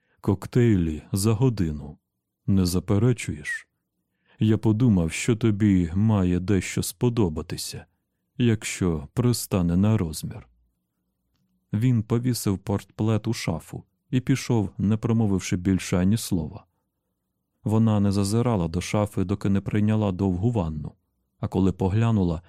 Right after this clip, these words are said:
то була дуже задоволена. Довга вечірня сукня з кремового шовку, з вузьким, проте глибоким декольте та елегантним жакетом, вишитим бісером.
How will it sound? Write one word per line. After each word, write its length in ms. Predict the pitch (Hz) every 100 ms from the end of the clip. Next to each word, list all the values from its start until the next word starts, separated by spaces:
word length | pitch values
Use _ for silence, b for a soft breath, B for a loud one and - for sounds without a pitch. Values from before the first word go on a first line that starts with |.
| b
то 100 | -
була 300 | 117 113 110
дуже 300 | 95 107 95
задоволена. 760 | 92 92 107 117 87 76 73 - _ _ _ _ _ _ b -
Довга 360 | 110 113 95
вечірня 580 | 92 98 - 104 101 120
сукня 500 | - 110 85 73 78 - _
з 120 | - 110
кремового 560 | 120 110 98 98 95
шовку, 560 | 127 101 80 - - - _ _ _ -
з 100 | 101
вузьким, 560 | 110 - - 120 104 B B
проте 360 | 120 120 120
глибоким 600 | 101 98 107 107 - 101
декольте 680 | 92 95 117 110 - 117 92 -
та 120 | 104
елегантним 640 | 110 113 104 98 - 98
жакетом, 600 | 95 120 - 82 - 76 - _ _
вишитим 560 | - 123 113 110 113 120
бісером. 480 | 92 78 - -